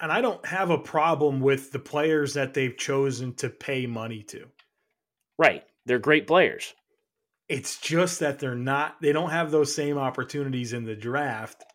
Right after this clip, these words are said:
Speaker 1: to replenish and build the talent on the roster elsewhere. And I think, you know, I mean, football is the ultimate team sport. It's great to have star players,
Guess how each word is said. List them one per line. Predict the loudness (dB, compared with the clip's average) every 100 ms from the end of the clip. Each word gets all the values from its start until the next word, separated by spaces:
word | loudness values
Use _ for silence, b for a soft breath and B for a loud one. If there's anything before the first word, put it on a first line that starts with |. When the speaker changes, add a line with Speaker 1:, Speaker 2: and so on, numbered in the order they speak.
| _ _ _ _ _ -12
Speaker 1:
to | -4
replenish | -2 -2 -4 -2 0 0 -2 -6
and | -8 0
build | 2 2 -2
the |
talent | -8 -4 -2 -2 -6 -10
on | -10 -8
the | -4
roster | -2 -2 -4 -6 -8 -8
elsewhere. | -8 -6 -8 -6 -4 -6 -8 _ _ _ _ _ -10
And | -8 -8 -10 -8
I | -6
think, | -2 -4 -4
you | -6
know, | -4
I |
mean, | -4 -6 -8 -6
football | -4 0 0
is | 2
the | 2
ultimate | 0 -2 -8
team | -6 -6
sport. | -6 -2 0 0
It's | -6
great | -4 -2 0
to | -2
have | -4 -6
star | -6 -4 -4
players, | -4 -6 -6 -6 -8 -12